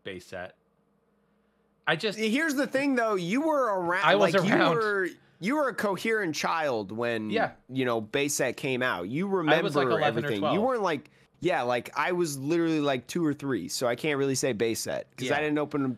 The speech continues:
Speaker 2: I didn't open
Speaker 1: I
Speaker 2: packs
Speaker 1: mean,
Speaker 2: until, like,
Speaker 1: I opened,
Speaker 2: Team Up.
Speaker 1: I opened, here's the crazy, I don't know where all my cards are. I opened up a first edition box of base set.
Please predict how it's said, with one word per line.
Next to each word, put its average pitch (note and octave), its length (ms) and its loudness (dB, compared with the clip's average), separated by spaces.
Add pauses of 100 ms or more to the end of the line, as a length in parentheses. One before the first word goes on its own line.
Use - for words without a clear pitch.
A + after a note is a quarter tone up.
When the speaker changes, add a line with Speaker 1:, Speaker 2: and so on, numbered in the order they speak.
(140)
Speaker 2:
I C#3 120 0
didn't F3+ 160 0
open E3 280 -2
Speaker 1:
I - 100 0
Speaker 2:
packs C#3 120 -2
Speaker 1:
mean, C#3 100 -2
Speaker 2:
until, B2+ 160 -2
like, G#2 160 0 (140)
Speaker 1:
I F3 140 4
opened, G#3 260 0
Speaker 2:
Team E3 180 2
Up. C#2 240 -2
Speaker 1:
I E3+ 120 4
opened, G3 400 -4 (360)
here's F#3 280 -2
the F3+ 60 -6
crazy, E3 300 -4
I C3 80 2
don't F#3+ 140 2
know F3 100 -2
where D#3+ 120 -2
all B2+ 200 -2
my C3+ 100 -4
cards A2+ 280 -4
are. G#2+ 180 -2 (140)
I C#3+ 100 0
opened G3 380 0
up F3+ 120 0
a D#3+ 60 -2
first D#3 320 -6
edition D3 320 -6
box B2+ 260 -4
of C3 60 -12
base A#2+ 220 -6
set. D#2 220 -12